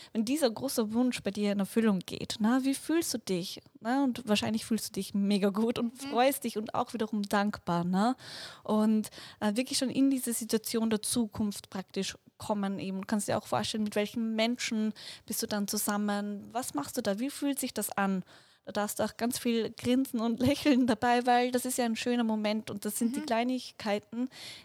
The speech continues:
Speaker 1: die da schon mitschwingen. Allein nur wenn wir grinsen dabei, ähm, sendest du schon diese schöne Energie wiederum
Speaker 2: Vibes,
Speaker 1: aus,
Speaker 2: ja.
Speaker 1: ne? Und bei mir ist halt die-, dann eben auch, ne,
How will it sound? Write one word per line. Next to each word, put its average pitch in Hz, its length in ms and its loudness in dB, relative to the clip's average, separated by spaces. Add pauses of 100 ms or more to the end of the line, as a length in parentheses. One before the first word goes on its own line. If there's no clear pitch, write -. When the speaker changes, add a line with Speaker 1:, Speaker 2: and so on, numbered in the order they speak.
(140)
Speaker 1:
die 247 220 -2
da 220 160 4
schon 220 220 0
mitschwingen. 202 600 -2
Allein 202 360 2
nur 214 100 2
wenn 220 240 2
wir 214 260 2 (280)
grinsen 208 540 0 (100)
dabei, 196 480 0 (180)
ähm, 196 260 -2
sendest 202 380 -4
du 214 80 -4
schon 196 220 -2
diese 190 440 -2
schöne 202 380 0
Energie 196 320 0
wiederum 190 280 -2
Speaker 2:
Vibes, 220 120 -4
Speaker 1:
aus, 196 280 2
Speaker 2:
ja. 240 180 -6
Speaker 1:
ne? 233 180 2 (460)
Und 226 200 0
bei 226 120 4
mir 247 160 6
ist 285 100 0
halt 226 400 -2
die-, 226 180 2
dann 220 200 2
eben 226 160 2
auch, - 260 0
ne, 226 180 4